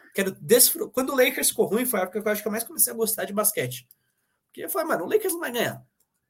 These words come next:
Então, aí eu começava a admirar os times. Porra, o Miami Heat, porra, da hora. O Warriors, pô, legal e tal. Você começava a gostar dos times.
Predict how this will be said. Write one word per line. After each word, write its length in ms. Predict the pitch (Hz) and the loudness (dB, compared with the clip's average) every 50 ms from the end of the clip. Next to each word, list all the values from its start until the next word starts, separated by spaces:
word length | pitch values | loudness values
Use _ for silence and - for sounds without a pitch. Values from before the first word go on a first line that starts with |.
| _ _ _ | _ _ _
Então, 120 | _ 262 269 285 - - _ _ _ _ - | _ -18 -18 -18 -18 -20 _ _ _ _ -16
aí 220 | - - 480 466 | -8 0 10 12
eu 140 | 440 466 440 | 12 12 12
começava 400 | - - 415 - - - 285 294 | 8 2 4 6 6 6 6 4
a 20 | 277 | 2
admirar 320 | 277 277 285 277 277 277 | 0 -2 -2 2 2 4
os 100 | 262 262 | 4 4
times. 200 | - 190 151 131 | 2 0 -4 0
Porra, 200 | 127 226 226 226 | 4 6 6 6
o 40 | 190 | 6
Miami 320 | 185 185 196 208 196 - - | 2 2 2 2 0 0 -2
Heat, 320 | 240 254 - - - _ _ | -2 -4 -4 -8 -12 _ _
porra, 240 | - 196 202 147 131 | -6 -4 -4 -4 -6
da 180 | 127 123 147 151 | -8 -6 -4 -2
hora. 400 | 151 156 165 170 160 143 131 123 - - - - _ | 2 6 6 6 6 6 0 -6 -10 -18 -20 -20 _
O 140 | - 143 139 165 | -2 2 6 6
Warriors, 300 | 208 214 190 147 127 - | 8 8 6 4 2 -2
pô, 340 | - - - 160 196 202 165 | -6 -8 -2 2 4 4 4
legal 440 | 135 143 - - 151 147 160 160 147 | 2 2 -2 -2 0 2 4 4 2
e 60 | 131 | 0
tal. 120 | 131 131 | -2 -6
Você 80 | 127 - | -6 -6
começava 340 | - 208 208 - 269 254 262 | -2 2 4 4 4 2 2
a 40 | 233 | 0
gostar 320 | 220 202 - - 185 180 | 2 2 2 2 0 -2
dos 140 | 165 147 - - | -4 -4 -8 -8
times. 320 | - 156 139 127 127 | -8 -8 -8 -8 -10